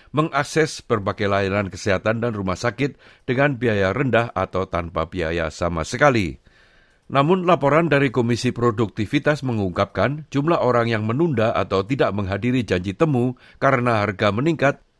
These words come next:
melonjak dari tiga koma lima menjadi tujuh persen dalam dua belas bulan terakhir. Menteri Kesehatan Mark Butler membela Medicare.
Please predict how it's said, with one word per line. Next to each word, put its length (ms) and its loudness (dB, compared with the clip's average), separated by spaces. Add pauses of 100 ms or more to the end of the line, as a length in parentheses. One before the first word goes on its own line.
melonjak 560 2
dari 240 -2
tiga 320 0
koma 240 0
lima 400 0
menjadi 480 -2
tujuh 320 0
persen 320 0
dalam 400 -2
dua 160 -2
belas 240 -4
bulan 320 -4
terakhir. 640 -2 (560)
Menteri 400 2
Kesehatan 640 0
Mark 240 0
Butler 720 0
membela 480 0
Medicare. 800 -2